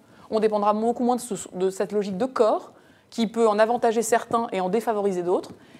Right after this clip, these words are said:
Et on sortira d'une logique qui enferme et qui fait qu'aujourd'hui, il y a beaucoup d'hommes et de femmes, beaucoup trop, qui ont fait des belles carrières, qui ont apporté beaucoup de leur énergie et qui se retrouvent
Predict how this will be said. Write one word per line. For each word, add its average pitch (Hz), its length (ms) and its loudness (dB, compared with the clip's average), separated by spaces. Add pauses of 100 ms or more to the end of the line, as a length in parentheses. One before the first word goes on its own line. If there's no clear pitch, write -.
(140)
Et 254 180 0
on 220 80 -6
sortira 233 420 2
d'une 220 140 -4
logique 208 240 -2
qui - 180 -12 (120)
enferme 247 460 0 (440)
et 220 80 -4
qui 233 120 -8
fait 254 120 2
qu'aujourd'hui, 226 400 0
il 202 40 -4
y 190 60 4
a 175 40 4
beaucoup 294 360 0
d'hommes 226 180 2
et 208 40 -6
de 185 100 -2
femmes, 226 280 0
beaucoup 208 220 -4
trop, - 280 -2 (560)
qui - 140 -6
ont 220 60 -2
fait 208 340 -2 (100)
des 202 60 -8
belles 226 180 0
carrières, 269 360 2 (140)
qui - 100 -14
ont 170 60 0
apporté 202 360 -2
beaucoup 254 280 -2
de 294 40 2
leur 269 120 2
énergie 233 400 -4 (340)
et 214 80 -2
qui 226 140 -8
se 226 100 0
retrouvent 233 440 0